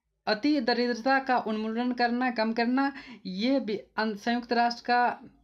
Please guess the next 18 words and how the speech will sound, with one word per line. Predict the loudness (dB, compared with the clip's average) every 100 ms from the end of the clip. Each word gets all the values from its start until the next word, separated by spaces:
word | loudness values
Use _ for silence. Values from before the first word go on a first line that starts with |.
| _ -4
सहस्त्रवादी | 0 2 0 2 2 2 -2
विकास | 0 2 0 0
का | 0 0
अ-, | -2 -6 -8 -8 _ _ -20 -20 -4
अंग | 0 2
है। | 2 2
जबकि | 2 0 0 0
मातृ | 2 0 0 -2 -2
स्वास्थ्य | 0 2 2 2 -2 -4 -6 -16 -6
में | -6
सुधार | -2 0 2
लाना, | 2 0
ये | 0 0 0
भी | 0
लिंग | 0 0 -2
समानता | -2 0 0 0 0
को | -2
संबोधित | -4 -4 -2 -2 0 -2 -2 -4